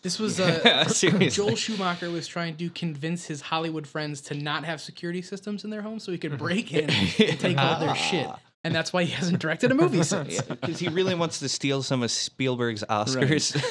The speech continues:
Speaker 2: <laughs>
Speaker 3: They made a big difference in those ten days the shit was in the theater. <laughs>
Speaker 1: He stole Nicolas Cage's copy of, uh, Detective Comics number one.
Speaker 3: Right.
Speaker 2: So, uh, after, after the main, the main guy shot Cage in the leg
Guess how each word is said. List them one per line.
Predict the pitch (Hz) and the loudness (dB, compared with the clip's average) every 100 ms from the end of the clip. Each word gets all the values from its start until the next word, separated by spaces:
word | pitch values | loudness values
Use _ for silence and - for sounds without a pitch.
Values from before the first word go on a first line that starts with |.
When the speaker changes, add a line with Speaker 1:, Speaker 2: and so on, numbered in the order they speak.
| 202 | 2
Speaker 2:
<laughs> | - | 4
Speaker 3:
They | 165 | 6
made | 175 160 | 6 6
a | |
big | 147 - 170 175 | 4 4 4 4
difference | 156 185 165 151 | 2 2 2 2
in | 143 | 2
those | 143 131 | 2 0
ten | 120 131 139 | 0 0 2
days | 135 127 113 | 2 0 0
the | 123 | 0
shit | 113 143 139 | 0 0 0
was | 120 | 2
in | 143 | 4
the | 160 | 4
theater. | - 147 165 131 - 156 127 | 2 0 2 0 0 -4 -2
<laughs> | 135 | 0
Speaker 1:
He | 185 | 0
stole | - 123 196 226 | 2 4 4 4
Nicolas | 180 190 196 185 - | 4 2 2 0 0
Cage's | - 190 175 165 | 0 0 0 0
copy | 160 175 180 160 | -2 -2 -2 -2
of, | 147 143 | -2 -2
uh, | 143 131 | 0 -2
Detective | 131 156 - - - 190 | -2 -4 -2 -4 -2 -4
Comics | 175 180 190 180 - | -2 -2 0 -2 -2
number | 180 190 185 | -2 0 0
one. | 151 180 127 - _ _ | -2 -4 -8 -14 _ _
Speaker 3:
Right. | - 87 85 _ _ 143 - 151 _ - | -12 -12 -12 _ _ -12 -8 -10 _ -6
Speaker 2:
So, | 165 180 139 | -2 0 0
uh, | 127 82 - - _ - _ 165 | -2 -2 -6 -12 _ -20 _ -6
after, | 208 214 233 202 165 262 - - - - _ _ - | -4 0 2 2 0 -4 -12 -18 -20 -20 _ _ -6
after | 233 240 | -4 -2
the | 233 | -2
main, | 196 190 180 175 165 - _ | -2 -2 -2 -4 -8 -10 _
the | 156 160 | -6 -2
main | 156 160 | -2 0
guy | 151 139 131 | 0 0 0
shot | - - 127 120 - | -2 0 0 0 -6
Cage | - 135 127 123 | -8 -2 -2 -2
in | 127 | -4
the | 117 | -2
leg | 104 90 92 110 | -4 -6 -8 -12